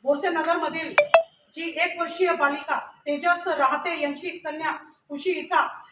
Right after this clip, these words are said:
दुर्दैवी, अ, टक्केवारी, कुत्र्यांच्या टक्केवारी संदर्भात, अ, तिचा जीव गेलेला आहे. म्हणजे यांनी टक्केवारीमुळे जे निर्बीजीकरण नाही केलेलं म्हणून त्या मुलीचा जीव गेलेला आहे.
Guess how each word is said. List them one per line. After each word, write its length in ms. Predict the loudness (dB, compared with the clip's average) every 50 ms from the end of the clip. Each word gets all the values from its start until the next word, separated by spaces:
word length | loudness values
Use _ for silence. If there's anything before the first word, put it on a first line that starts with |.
| _ _ _ _ -14
दुर्दैवी, 760 | -12 -4 0 0 2 2 4 2 2 2 0 -8 -14 _ _ _ _ _ _ _ -8
अ, 240 | -2 0 2 2 2
टक्केवारी, 1000 | 0 -2 -6 -6 -4 -4 -2 0 0 0 0 -2 -4 -6 -6 -6 -6 -8 -8 -10 -12 -14 -18 _ _ _ _
कुत्र्यांच्या 420 | -20 -14 -8 -6 -6 -4 -2 -2 -2
टक्केवारी 560 | -2 -2 -6 -6 -4 -2 0 0 0 0 -2
संदर्भात, 540 | -8 -10 -10 -8 -6 -4 -4 -4 -2 -4 -4 -6 -10 -20 _ _ _ _ _ _ _ _ -8
अ, 240 | -4 -4 -4 -4
तिचा 200 | -4 -2 0 0
जीव 240 | 0 0 -2 -2 -2
गेलेला 340 | 0 0 0 0 0 0 0
आहे. 100 | -2 -2
म्हणजे 220 | -4 -6 -6 -6 -4
यांनी 180 | -4 -4 -4 -4
टक्केवारीमुळे 720 | -4 -4 -4 -4 -2 -2 -2 -2 -4 -6 -6 -6 -8 -8
जे 100 | -8 -10
निर्बीजीकरण 840 | -10 -10 -4 2 2 4 6 6 6 6 6 4 -4 -4 -2 -2
नाही 140 | -4 -6 -6
केलेलं 280 | -6 -4 -4 -2 -2 -2
म्हणून 240 | -4 -4 -6 -6
त्या 120 | -4 -4 -4
मुलीचा 300 | -6 -6 -10 -10 -10 -10
जीव 180 | -10 -10 -12
गेलेला 340 | -12 -12 -10 -8 -8 -8 -8
आहे. 300 | -8 -12 -14 -18 -18 -16